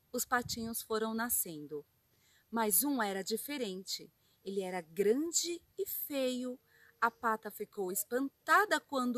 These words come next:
o viu. Vamos ver? Olha a Mamãe Pata e os patinhos. Olha, esse é diferente. No dia seguinte,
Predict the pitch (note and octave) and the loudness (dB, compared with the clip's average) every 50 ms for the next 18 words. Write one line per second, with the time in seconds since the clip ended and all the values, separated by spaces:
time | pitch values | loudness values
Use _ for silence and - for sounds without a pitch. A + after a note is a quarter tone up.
0 | B3 A#3 A3 G3+ G3 A#3 A3 G3+ F3+ E3 D3+ - - _ _ _ _ _ _ _ | 0 -2 -2 -4 -4 -2 -2 0 -2 -4 -6 -10 -12 _ _ _ _ _ _ _
1 | _ _ _ _ _ _ _ _ _ D3+ D#3 D3+ D3+ - - A#3+ C#4 E4 G#4+ - | _ _ _ _ _ _ _ _ _ -20 -20 -16 -16 -8 -2 0 0 0 0 -4
2 | _ _ _ _ _ _ _ _ _ _ _ _ _ _ _ _ _ _ _ _ | _ _ _ _ _ _ _ _ _ _ _ _ _ _ _ _ _ _ _ _
3 | _ _ _ _ F3 G#3+ G#3 G3+ F#3+ F#3+ F#3+ F#3+ G3 F#3 F#3 F#3 F3+ F3 F3 _ | _ _ _ _ -6 -4 -2 -2 -2 -4 -6 -6 -6 -6 -6 -6 -8 -10 -10 _
4 | _ - A3+ B3 C#4+ D#4 F4 - - E4+ F4 F#4+ - _ _ _ _ _ _ _ | _ 4 6 8 8 8 6 4 2 0 0 0 -2 _ _ _ _ _ _ _
5 | _ _ _ _ _ C4 C#4 C#4 C#4 C4+ - - - C#4+ D4 - - - - D4 | _ _ _ _ _ -6 -4 -4 -2 -2 -4 2 2 2 2 4 2 0 2 2
6 | C#4+ C#4+ C#4+ C4+ B3 G3 E3+ F3 - - - - _ _ _ _ _ _ _ _ | 0 0 0 -2 -2 -4 -6 -10 -10 -12 -12 -12 _ _ _ _ _ _ _ _
7 | _ _ _ _ _ - - D#4+ D#4 C#4+ B3+ A#3 G#3+ G#3 G#3 G#3 G3+ G3+ G3 F#3+ | _ _ _ _ _ 4 8 10 10 10 10 8 6 4 0 0 0 -2 -2 -2
8 | G3+ - - - B3+ - - C#4+ - - - A4 A#4 A4+ G4 F4+ F4 F#4+ B4 - | 0 0 0 0 -2 -2 -2 -6 -6 -4 0 2 2 4 4 4 2 0 -2 -4
9 | - - - - B3 A3 F#3+ F#3 - - - - - _ - _ _ _ _ _ | 0 0 0 0 0 -4 -4 -6 -12 -18 -20 -20 -20 _ -20 _ _ _ _ _
10 | _ - - - - _ _ _ - - - _ _ _ _ _ _ _ _ _ | _ -20 -20 -20 -20 _ _ _ -20 -20 -20 _ _ _ _ _ _ _ _ _
11 | _ _ _ _ _ _ _ _ _ _ _ _ _ _ _ _ _ _ _ _ | _ _ _ _ _ _ _ _ _ _ _ _ _ _ _ _ _ _ _ _
12 | _ _ _ _ _ _ _ _ _ _ _ _ _ _ - - _ _ _ _ | _ _ _ _ _ _ _ _ _ _ _ _ _ _ -20 -20 _ _ _ _
13 | _ _ _ _ _ _ - _ - - _ - _ _ - - _ - D4 D#4+ | _ _ _ _ _ _ -20 _ -20 -20 _ -20 _ _ -20 -20 _ -6 -2 -2
14 | D#4 A#3+ - F#4 F#4+ G#4 G#4 - - - F#3+ D3 C#3+ G#3 A#3 A#3 G#3 F#3 E3+ - | 0 2 4 6 8 8 8 6 4 2 0 -2 -2 -2 0 0 0 -2 -2 -4
15 | - - D#3 - | -6 -6 -8 -12